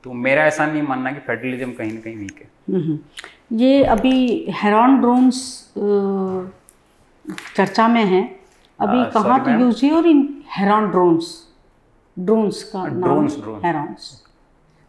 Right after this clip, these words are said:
Speaker 2: नाम है
Speaker 1: जी,
Speaker 2: Heron
Speaker 1: जी मैम।
Speaker 2: drones। ये कहाँ, अ, दो जगह अभी इस्तेमाल, अ, हुए हैं, और इनकी क्या खासियत है?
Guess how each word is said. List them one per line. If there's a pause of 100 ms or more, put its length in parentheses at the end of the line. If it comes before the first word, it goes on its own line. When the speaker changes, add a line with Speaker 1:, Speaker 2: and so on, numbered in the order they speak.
Speaker 2:
नाम
है
Speaker 1:
जी,
Speaker 2:
Heron
Speaker 1:
जी
मैम।
Speaker 2:
drones। (420)
ये
कहाँ,
अ, (220)
दो
जगह
अभी
इस्तेमाल,
अ,
हुए
हैं, (840)
और (1160)
इनकी
क्या
खासियत
है?